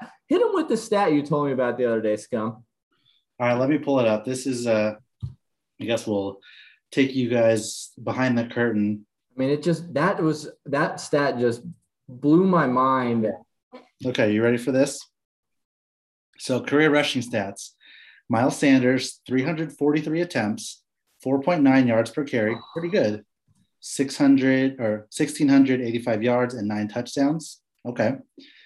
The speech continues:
Speaker 2: Josh Allen career rushing stats, three hundred attempts, five point two yards a carry, fifteen sixty-two yards, and twenty-five rushing touchdowns.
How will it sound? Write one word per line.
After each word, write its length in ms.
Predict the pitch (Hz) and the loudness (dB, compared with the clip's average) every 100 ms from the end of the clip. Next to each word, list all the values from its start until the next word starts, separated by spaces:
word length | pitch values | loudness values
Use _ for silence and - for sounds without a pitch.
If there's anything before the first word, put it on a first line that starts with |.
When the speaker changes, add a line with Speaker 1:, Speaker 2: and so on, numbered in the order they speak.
| _ _ _ - | _ _ _ -14
Speaker 2:
Josh 400 | 113 131 147 - | 0 2 2 0
Allen 340 | 139 147 147 127 | 0 4 4 2
career 320 | 123 110 104 | 0 -2 0
rushing 300 | 101 - 107 | -2 -4 -6
stats, 540 | - 107 110 - - - _ | -6 -4 -4 -6 -14 -18 _
three 140 | 139 151 | 0 0
hundred 240 | 170 165 | 0 -2
attempts, 560 | 160 127 117 117 - - _ _ _ | -2 0 0 -4 -12 -18 _ _ _
five 220 | 131 147 | 0 2
point 200 | 156 151 | 0 -2
two 120 | 143 | 0
yards 240 | 131 127 123 | -2 -2 -6
a 40 | |
carry, 500 | 131 110 101 101 101 _ _ _ _ | -6 -4 -2 -2 -6 _ _ _ _
fifteen 440 | - 143 - 156 139 | 0 0 2 0 0
sixty-two 500 | 143 139 139 135 131 | -2 -4 -6 0 2
yards, 380 | 117 107 104 - | 2 0 -2 0
and 160 | 139 135 | 0 0
twenty-five 560 | 147 135 120 120 113 | 2 2 2 0 -2
rushing 360 | 107 110 - 92 | -2 -6 -8 -12
touchdowns. 760 | 90 - - 98 120 120 - | -16 -18 -16 -14 -12 -12 -14